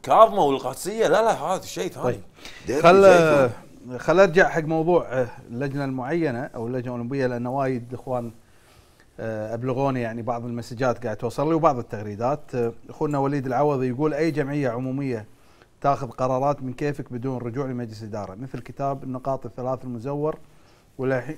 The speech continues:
Speaker 2: والحين تستنجد بالهيئه، انت للاسف تشتغل، آه، لاشخاص". آه، ابو سام يقول: "من تم تعيين اللجنه انتقاليه واحنا ما ندري ايش قاعد يصير، كل يوم تصير مشكله وتختفي بدون حل،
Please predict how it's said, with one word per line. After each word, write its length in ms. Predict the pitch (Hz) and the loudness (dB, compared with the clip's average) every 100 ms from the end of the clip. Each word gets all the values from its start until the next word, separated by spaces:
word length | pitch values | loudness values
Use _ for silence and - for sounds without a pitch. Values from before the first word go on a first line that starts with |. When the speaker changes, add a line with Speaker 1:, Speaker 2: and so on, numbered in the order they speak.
| - | -6
Speaker 2:
والحين 300 | 127 123 147 | -4 -2 -4
تستنجد 540 | 127 123 - 139 131 120 | -6 -10 -6 -6 -6 -6
بالهيئه، 460 | 123 127 127 127 127 - - _ _ _ 127 | -4 -4 -4 -6 -8 -20 -20 _ _ _ -10
انت 240 | 131 127 | -10 -4
للاسف 580 | 127 127 127 131 127 123 | -4 -2 -4 -8 -8 -12
تشتغل، 560 | - - 135 120 123 120 127 | -12 -12 -8 -4 -6 -8 -10
آه، 280 | 113 110 | -10 -10
لاشخاص". 720 | 107 117 113 - 139 156 - - - - _ _ _ _ - | -10 -8 -8 -2 0 0 -2 -16 -20 -20 _ _ _ _ -6
آه، 220 | 127 127 | -2 -2
ابو 120 | 120 | -2
سام 300 | 120 160 147 | 2 4 4
يقول: 300 | 135 131 156 143 | 2 0 0 0
"من 380 | 135 127 123 | -4 -4 -6
تم 220 | - 151 135 | -2 -2 -2
تعيين 360 | 123 135 135 | -2 -2 -2
اللجنه 260 | 127 135 135 | -4 -4 -6
انتقاليه 420 | 120 131 127 139 | -8 -4 -2 0
واحنا 240 | 127 135 | -2 -4
ما 160 | 131 131 | -6 -4
ندري 220 | 131 117 | -6 -6
ايش 100 | 107 | -4
قاعد 180 | 120 120 | -4 -4
يصير، 260 | 110 139 120 | -6 -8 -6
كل 140 | 127 | -4
يوم 140 | 127 | -4
تصير 220 | 120 - 120 | -6 -8 -8
مشكله 360 | 113 - 139 | -10 -8 -6
وتختفي 460 | 117 - - 139 117 | -6 -8 -10 -10 -8
بدون 300 | 113 120 113 | -10 -10 -10
حل، 280 | - 135 | -6 -6